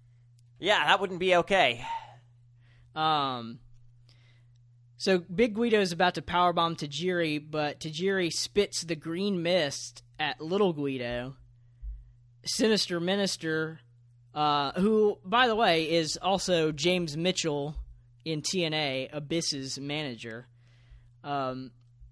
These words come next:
Speaker 2: the Sinister Minister is gonna hit a low blow on Big Guido, and, uh, Tajiri's gonna kick Tracy Smothers in the head.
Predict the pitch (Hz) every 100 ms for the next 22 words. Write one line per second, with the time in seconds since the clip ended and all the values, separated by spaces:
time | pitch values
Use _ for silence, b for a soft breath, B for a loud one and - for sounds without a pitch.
0 | - 170 - 214 202 180 180 180 170 160
1 | 165 156 165 139 156 160 156 151 151 143
2 | 143 135 151 143 156 147 156 175 175 165
3 | 160 160 156 b b b b b b -
4 | 147 147 139 135 151 170 160 151 143 131
5 | - 180 - 165 143 131 156 151 147 131
6 | 127 120 143 160 156 147 143